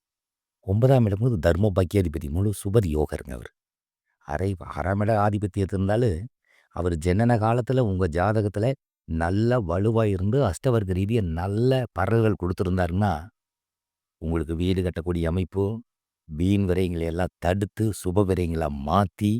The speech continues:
நல்ல முன்னேற்றமா இருக்குங்க. ஒன்பதாம் இடத்துக்கு அதிபதியான தர்ம பாக்கியாதிபதி நாலாம் இடத்துல உட்கார்ந்ததுனால,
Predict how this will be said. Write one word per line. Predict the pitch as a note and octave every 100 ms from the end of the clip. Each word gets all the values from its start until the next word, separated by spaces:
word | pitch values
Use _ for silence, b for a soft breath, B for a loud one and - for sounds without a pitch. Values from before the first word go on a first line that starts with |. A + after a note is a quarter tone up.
| - _ _ _ _ -
நல்ல | D2+ D#2+ F#2 G2+ G#2+ A#2+
முன்னேற்றமா | F#2 F2 E2+ D#2 E2+
இருக்குங்க. | D#2 C2 - B1 C2 _ _ _ _ _ _ _ -
ஒன்பதாம் | F2+ G#2 A2+ B2 A2+
இடத்துக்கு | F#2+ F#2+ F2+
அதிபதியான | E2+ E2 E2 E2 D#2+ D#2
தர்ம | D2+ D#2+ F#2+ G2+
பாக்கியாதிபதி | G2+ - F2+ D#2 D#2+ C2+
நாலாம் | D2 F#2+ G#2+
இடத்துல | F2 D2+ C#2
உட்கார்ந்ததுனால, | C#2+ - C2+ C2